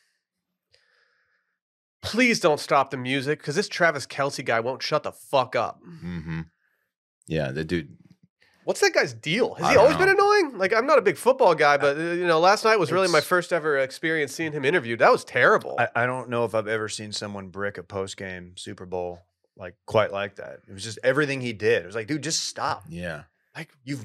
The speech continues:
Speaker 3: you've been here before.
Speaker 1: was he drunk, like, before the game ended? Like,
Speaker 2: Hey,
Speaker 1: what?
Speaker 2: can, can someone win a championship and not be like, "Hey, everyone was doubting us"? Like, you're the Chiefs, man. The best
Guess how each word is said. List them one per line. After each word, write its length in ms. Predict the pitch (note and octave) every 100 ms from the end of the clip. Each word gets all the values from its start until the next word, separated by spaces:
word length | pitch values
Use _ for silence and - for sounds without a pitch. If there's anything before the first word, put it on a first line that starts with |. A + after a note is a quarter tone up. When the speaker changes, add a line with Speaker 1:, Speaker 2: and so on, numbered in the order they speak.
| G2
Speaker 3:
you've 200 | D3+ A#2
been 160 | F3+
here 140 | F3+ E3
before. 560 | A#2 - G3 - - -
Speaker 1:
was 100 | E3
he 80 | A3+
drunk, 440 | B2 B2+ F3+ G4 C#4 -
like, 200 | G3 D3
before 300 | E3+ - B3
the 60 | G#3+
game 300 | A2+ C3+ A3+
ended? 400 | G4+ G#4 G#4 G#3
Like, 100 | A#3+
Speaker 2:
Hey, 40 | F#3
Speaker 1:
what? 100 | C#4
Speaker 2:
can, 240 | A3 - _ _ _ -
can 160 | G#3
someone 560 | - A#3 C4+ D#4+ D4 D#3
win 160 | E3+ F#3
a 40 |
championship 640 | C3 C3+ C3+ C#3+ - C#3+ C#3
and 80 | A#2+
not 280 | A#2+ B2+ A2
be 140 | A2+
like, 340 | A2 G#2+ G2+ - _ _ _ -
"Hey, 200 | D3 C#3+
everyone 540 | D#3+ D#3+ D3+ C#3+ C3+
was 100 | A2+
doubting 420 | B2 C3+ C3 A2+
us"? 500 | G#2 G2 F2+ - - -
Like, 320 | A#2 A2 - _ _ _ _ _ _ _
you're 100 | D#3
the 60 | D#3
Chiefs, 480 | - - A3+ - -
man. 340 | E2 A2+ C3 - A2+
The 80 | A2+
best 300 | C3+ E3